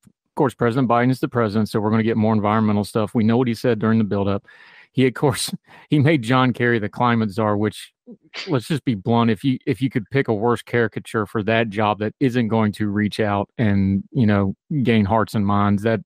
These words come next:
that was probably not the best pick for that. However, uh, government does have a role here. We understand what unfettered industry does. We understand that there needs to be environmental protections on the federal level.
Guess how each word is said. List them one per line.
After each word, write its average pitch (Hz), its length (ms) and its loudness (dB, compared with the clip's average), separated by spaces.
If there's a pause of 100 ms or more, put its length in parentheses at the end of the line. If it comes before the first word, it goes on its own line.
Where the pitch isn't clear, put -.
that 117 200 2
was 104 140 -2
probably 107 300 0
not 104 180 0
the 101 80 -14
best 101 260 -2
pick 113 200 -4
for - 160 -10
that. 107 340 0 (840)
However, 139 540 2 (580)
uh, 117 360 2 (340)
government 123 380 2
does 120 180 2
have 117 160 -4
a 110 60 -2
role 110 280 0
here. 107 140 -4
We 113 180 0
understand 113 640 0
what 110 180 0
unfettered 110 580 -2
industry 113 500 -2
does. 101 480 -4
We 117 160 0
understand 110 440 0
that 98 80 -8
there 110 100 0
needs 104 280 0
to 127 80 -6
be 107 160 0
environmental 104 440 0
protections 110 580 -4 (120)
on 113 180 2
the 98 80 0
federal 113 460 0
level. 101 340 -2